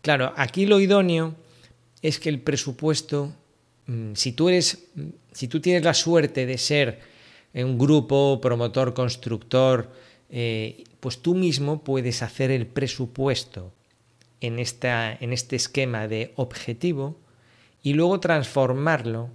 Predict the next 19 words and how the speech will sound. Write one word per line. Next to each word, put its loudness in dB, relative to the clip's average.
eh, -10
casi -4
automáticamente, -2
porque -6
hay -2
unas -6
herramientas -4
para -6
transformar -6
uno 0
en 0
otro -2
y -6
viceversa, 0
transformar 0
ese -2
estudio 2
de 0
costes -4